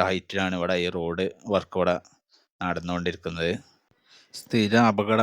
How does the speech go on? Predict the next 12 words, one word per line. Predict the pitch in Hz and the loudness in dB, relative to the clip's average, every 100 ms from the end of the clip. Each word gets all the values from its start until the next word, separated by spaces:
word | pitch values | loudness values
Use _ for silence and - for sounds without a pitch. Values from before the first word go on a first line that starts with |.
| 113 | 4
മേഖലയായ | 117 117 113 110 | 2 2 2 2
വട്ടപ്പാറയിൽ | 101 - 98 104 107 104 110 131 - - _ _ _ _ _ | -2 -4 -2 0 2 0 0 -2 -4 -16 _ _ _ _ _
പുതിയ | 107 98 107 120 87 - | -6 0 2 2 0 -10
സ്ഥലം | - 113 101 107 | -8 -4 -2 -2
ഏറ്റെടുത്തിട്ടാണ്, | 104 - 104 95 101 98 101 | -2 -4 -8 -8 -8 -8 -8
സെപ്പറേറ്റ് | 95 101 98 98 | -10 -2 -2 2
ആയിട്ടാണ് | 98 95 95 113 - _ _ _ _ | 0 0 -2 -2 -4 _ _ _ _
ഹൈവേ | 98 92 90 95 | -2 0 2 2
ഇവിടെ | 95 98 | 2 0
കടന്നു | 90 87 90 | -2 -2 -4
പോകുന്നത്. | 92 92 | -4 -2
വട്ടപ്പാറ | 87 87 - 92 | -4 -4 -2 0